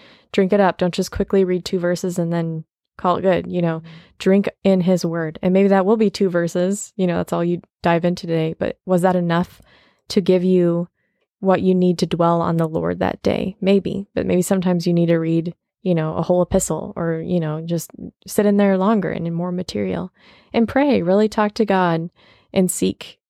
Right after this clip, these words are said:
Speaker 1: to have his direction for your day. Abide in him. And he says he'll abide in you too.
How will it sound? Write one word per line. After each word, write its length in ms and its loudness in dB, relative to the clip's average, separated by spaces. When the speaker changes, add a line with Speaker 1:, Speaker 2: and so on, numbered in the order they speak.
Speaker 1:
to 500 0
have 260 2
his 220 2
direction 600 0
for 140 -2
your 200 -2
day. 460 -6
Abide 360 2
in 140 2
him. 380 -8
And 120 2
he 380 2
says 240 -2
he'll 200 0
abide 240 -2
in 80 2
you 140 4
too. 260 -4